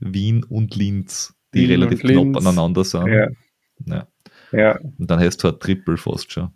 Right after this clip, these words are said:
Speaker 1: Mhm. Ja, und der Flo
Speaker 3: Mhm.
Speaker 1: muss endlich wieder mal längere Distanzen laufen, das hilft ja nix.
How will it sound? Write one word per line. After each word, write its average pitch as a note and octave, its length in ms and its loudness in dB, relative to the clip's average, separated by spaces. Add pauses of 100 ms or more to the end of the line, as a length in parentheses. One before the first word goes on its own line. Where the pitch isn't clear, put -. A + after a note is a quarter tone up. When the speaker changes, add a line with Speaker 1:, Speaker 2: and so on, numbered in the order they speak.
(120)
Speaker 1:
Mhm. A2 300 0 (1500)
Ja, F3+ 400 -4 (180)
und - 140 -4
der A2+ 80 2
Flo F#2 180 0
Speaker 3:
Mhm. C#3 80 2
Speaker 1:
muss C3 120 4
endlich B2 300 0
wieder B2+ 140 2
mal A#2+ 160 4
längere A#2 360 2
Distanzen G2+ 480 0
laufen, D#2+ 220 0
das E2+ 120 0
hilft - 160 -8
ja - 60 -2
nix. - 280 -6